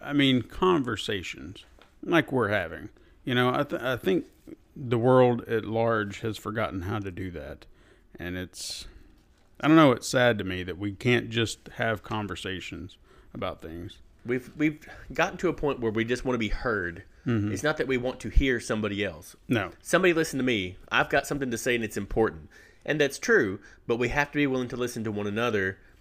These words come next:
Speaker 2: and have a back and forth. That's how we learn, that's how we grow, that's how we change, and that's how we get better.
Speaker 1: Mm-hmm.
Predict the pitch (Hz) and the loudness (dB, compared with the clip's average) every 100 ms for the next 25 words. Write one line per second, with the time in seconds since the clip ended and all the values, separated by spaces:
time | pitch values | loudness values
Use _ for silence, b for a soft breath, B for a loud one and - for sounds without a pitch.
0 | b b 101 139 139 117 110 113 104 117 | b b 0 2 4 4 2 0 -2 0
1 | 107 113 135 147 120 110 107 110 110 101 | 0 0 0 -2 -2 -2 -2 -4 -4 -6
2 | 110 95 95 104 101 98 104 92 90 - | -4 -4 -2 -2 -2 -4 -4 -4 -6 -6
3 | 98 98 98 92 92 87 85 82 92 87 | -6 -6 -8 -6 -8 -8 -12 -8 -8 -8
4 | 85 - 120 104 101 | -10 -4 -2 0 -2